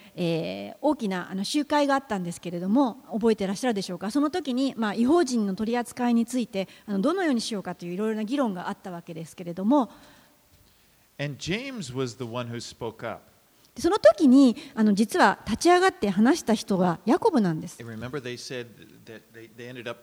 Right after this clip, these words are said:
Speaker 2: writing a letter and saying it seemed good to the Holy Spirit and to us that not to put a burden on the Gentiles, you know, and, and told them to keep away from,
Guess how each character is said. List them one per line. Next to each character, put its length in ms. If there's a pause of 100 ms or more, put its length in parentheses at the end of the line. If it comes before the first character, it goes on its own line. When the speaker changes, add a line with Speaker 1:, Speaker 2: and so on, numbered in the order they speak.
(120)
Speaker 2:
writing 320
a 40
letter 380
and 100
saying 380
it 100
seemed 380
good 160
to 80
the 60
Holy 260
Spirit 400
and 160
to 100
us 260
that 100 (120)
not 120
to 80 (100)
put 100
a 60 (100)
burden 440 (320)
on 100
the 80
Gentiles, 800
you 80
know, 180 (380)
and, 160 (100)
and 220
told 200
them 120
to 80
keep 240
away 200
from, 280